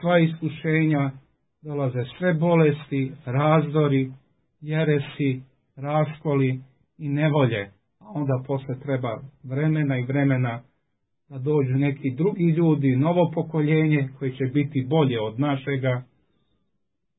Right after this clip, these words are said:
A eto vidite, Sveti Vasilije u najtežem vremenu,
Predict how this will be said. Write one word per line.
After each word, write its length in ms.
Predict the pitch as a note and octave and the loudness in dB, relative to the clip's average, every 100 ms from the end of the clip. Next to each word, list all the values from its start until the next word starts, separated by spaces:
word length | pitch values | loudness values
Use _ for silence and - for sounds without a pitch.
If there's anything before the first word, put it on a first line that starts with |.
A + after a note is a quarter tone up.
| - | -10
A 160 | C#3 | -4
eto 200 | D#3 D#3+ | -2 0
vidite, 520 | C#3+ D#3+ D#3 C3+ B2+ A#2 - - | 0 2 2 0 -2 -6 -10 -2
Sveti 300 | D#3+ E3 C#3 | -2 0 0
Vasilije 560 | D3 D3+ - D#3 D3 | 2 0 -2 -2 2
u 60 | C#3 | 4
najtežem 680 | D3+ F#3+ F#3 F#3+ F3 F3 E3 | 4 2 2 0 2 4 6
vremenu, 540 | F3 F3+ E3+ D#3 D3+ | 6 6 6 4 4